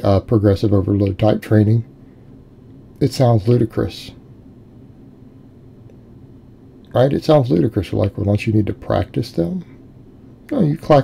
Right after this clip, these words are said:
practice close enough variations, you'll be fine. You'll be fine.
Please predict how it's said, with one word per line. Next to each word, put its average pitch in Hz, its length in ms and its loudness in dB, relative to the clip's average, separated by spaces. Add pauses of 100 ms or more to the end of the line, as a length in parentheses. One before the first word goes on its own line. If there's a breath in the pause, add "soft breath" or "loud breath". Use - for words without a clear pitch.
(140)
practice 127 380 0
close 123 260 0
enough 123 200 0
variations, 120 580 2
you'll 120 100 0
be 117 140 0
fine. 110 360 -2 (1300 soft breath)
You'll 151 100 -6
be 165 100 6
fine. 147 400 4